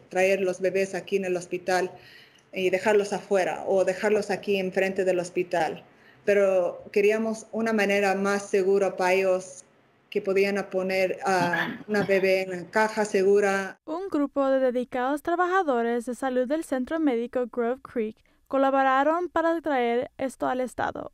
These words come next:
Speaker 2: un recurso que podría salvar las vidas de los bebés y también dar recursos para madres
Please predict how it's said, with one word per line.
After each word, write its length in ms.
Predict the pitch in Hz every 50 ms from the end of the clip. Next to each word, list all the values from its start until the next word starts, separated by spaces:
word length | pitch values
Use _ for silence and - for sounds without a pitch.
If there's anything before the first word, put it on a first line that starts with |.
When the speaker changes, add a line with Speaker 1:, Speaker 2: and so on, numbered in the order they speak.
| _ _
Speaker 2:
un 140 | 277 285 277
recurso 520 | 330 339 285 - 277 269 262 - 254 254
que 160 | - - 247
podría 400 | - - 247 214 262 277 294 320
salvar 400 | 302 - 339 302 240 247 240 247
las 180 | 269 285 285 -
vidas 300 | - 247 240 226 226 220
de 80 | 247 233
los 160 | 233 233 220
bebés 480 | 262 269 220 220 202 202 214 - - _ _
y 80 | - 277
también 720 | - 254 240 247 240 269 302 269 233 220 233 254 269 285 _
dar 200 | - 262 247 254
recursos 580 | 294 320 277 - 277 269 - - 262 247 240
para 240 | - - 262 247 240
madres 640 | 233 226 240 254 269 226 226 220 226 233 - - _